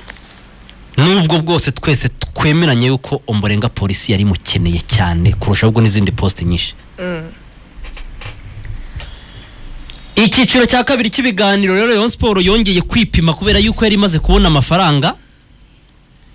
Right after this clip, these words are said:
Speaker 1: Iravuga iti, "None ubu ngubu turi ready yo kuganira n'umukinnyi, tukemeranya igihe agomba kudusinyira, tukamuha n'amafaranga yifuza."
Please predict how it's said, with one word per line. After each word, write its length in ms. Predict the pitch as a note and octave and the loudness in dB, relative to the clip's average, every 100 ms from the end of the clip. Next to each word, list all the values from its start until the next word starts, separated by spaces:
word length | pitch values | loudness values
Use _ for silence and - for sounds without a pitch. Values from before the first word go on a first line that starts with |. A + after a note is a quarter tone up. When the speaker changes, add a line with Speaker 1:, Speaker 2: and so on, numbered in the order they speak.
| - - | -20 -2
Speaker 1:
Iravuga 380 | B2+ D#3+ G#3+ | 0 2 0
iti, 160 | F#3+ - | 0 2
"None 160 | G#3 F3+ | 2 4
ubu 100 | G3+ | 2
ngubu 180 | G3 G3+ | 2 0
turi 260 | G3 D#3 | 2 2
ready 220 | C#3 F3+ G3 | 2 2 0
yo 60 | |
kuganira 320 | F3 D#3 C#3 D3 | 0 0 2 2
n'umukinnyi, 600 | G3 D#3 - D3+ E3+ C4 - - - - - - - | 0 -2 -2 0 0 -2 -12 -20 -20 -20 -20 -16 -6
tukemeranya 540 | C#3 - D3+ D3 C#3+ C3+ | -2 2 2 2 2 0
igihe 100 | C#3 | 0
agomba 260 | C3+ F3 G3+ | 0 -2 -4
kudusinyira, 580 | D3 C3 D3 C3+ D#3+ - _ _ _ _ | -6 -2 0 0 0 -4 _ _ _ _
tukamuha 400 | - - E3 D#3+ | -10 -2 0 2
n'amafaranga 560 | G3+ G3+ C#3 D#3 D3 C#3+ | 2 0 0 0 2 2
yifuza." 640 | E3+ - A3+ D3+ D3 | 0 -2 -2 -2 -2